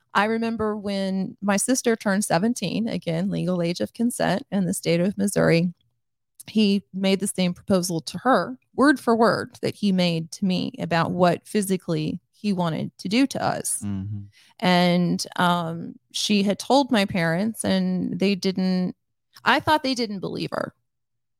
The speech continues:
Speaker 1: I, I think now they didn't give a shit.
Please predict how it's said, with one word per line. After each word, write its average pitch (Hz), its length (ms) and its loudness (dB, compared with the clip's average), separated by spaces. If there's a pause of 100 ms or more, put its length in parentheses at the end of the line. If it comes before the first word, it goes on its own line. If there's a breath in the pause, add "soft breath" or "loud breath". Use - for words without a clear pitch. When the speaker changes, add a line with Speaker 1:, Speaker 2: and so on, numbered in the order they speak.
Speaker 1:
I, 208 220 2 (220)
I 190 140 0
think 240 400 -4
now 214 240 2
they 208 140 -2
didn't 175 260 -8
give 151 160 -2
a - 60 -8
shit. - 320 -4